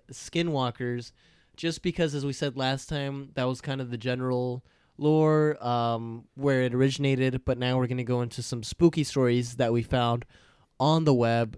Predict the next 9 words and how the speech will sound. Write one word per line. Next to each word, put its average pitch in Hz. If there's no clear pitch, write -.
just 123
different 143
people's 131
encounters 120
with 131
this 120
creature 120
or 120
what 120